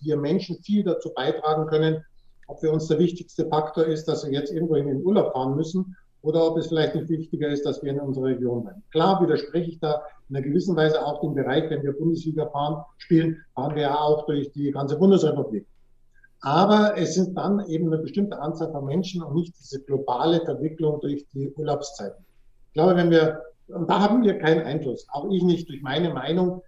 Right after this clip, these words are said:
die auch nur für mich selbst persönlich gilt. Aber, äh, darum sage ich, es ist schwierig, das zu konservieren. Andererseits,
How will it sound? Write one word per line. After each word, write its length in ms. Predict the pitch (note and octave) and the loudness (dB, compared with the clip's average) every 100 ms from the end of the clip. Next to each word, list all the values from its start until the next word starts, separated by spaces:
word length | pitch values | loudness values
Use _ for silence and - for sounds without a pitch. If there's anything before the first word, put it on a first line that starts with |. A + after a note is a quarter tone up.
| - - | -14 0
die 140 | D#3 | 2
auch 200 | D#3 B2 | 2 4
nur 160 | F3 F3 | 4 4
für 140 | C#3+ | 2
mich 240 | F3+ - - | 0 0 -2
selbst 260 | C#3+ - - | -4 -4 -10
persönlich 480 | - D#3+ E3 C#3 | -4 -2 -2 -2
gilt. 240 | D3+ E3+ E3 - - - - - | -4 -6 -6 -18 -20 -20 -20 -20
Aber, 640 | - C#3 E3 E3+ E3 E3 - | -6 -2 2 4 4 2 -2
äh, 300 | D3+ D#3 D#3 - - - | -2 -2 -2 -6 -16 -2
darum 200 | D#3+ F3+ | 2 4
sage 240 | E3 E3+ | 4 4
ich, 100 | E3+ | 2
es 140 | F#3 E3+ | -4 -4
ist 100 | - | -4
schwierig, 400 | E3+ G3+ F3+ E3+ | 2 4 4 2
das 240 | - - | -4 -8
zu 240 | - - | -20 -16
konservieren. 640 | - D#3 D#3 B2+ A#2+ G#2+ - F#3+ - _ - | -4 -4 -2 -2 -2 -2 -8 -16 -20 _ -6
Andererseits, 520 | F#3+ G#3 F#3 F#3 | 0 2 4 2